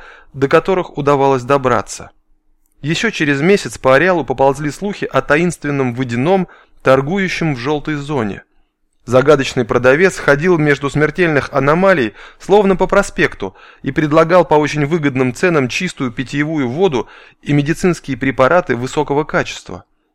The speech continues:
Ни стандартные медикаменты рао, ни даже новые антидоты, понемногу изготавливаемые в ЦИАП, не могли сравниться с препаратами водяного по степени эффективности. Против токсинов, ядов и болезней ареала,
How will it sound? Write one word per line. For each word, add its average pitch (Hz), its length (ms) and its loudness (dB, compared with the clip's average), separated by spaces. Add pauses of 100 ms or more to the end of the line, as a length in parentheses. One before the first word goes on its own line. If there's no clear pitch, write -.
(300)
Ни 202 200 4
стандартные 196 580 4
медикаменты 170 640 2
рао, 123 380 4 (260)
ни 147 120 0
даже 170 260 4
новые 170 380 6
антидоты, 131 760 -2 (140)
понемногу 139 520 0
изготавливаемые 117 1120 2
в - 80 -20
ЦИАП, 170 440 2 (280)
не 143 100 0
могли 190 280 4
сравниться 185 460 2
с - 40 -10
препаратами 160 560 2
водяного 147 480 2
по 143 160 0
степени 131 420 -4
эффективности. 120 840 -4 (720)
Против 160 340 0
токсинов, 170 720 0
ядов 139 500 0
и 151 60 -6
болезней 147 480 0
ареала, 147 520 2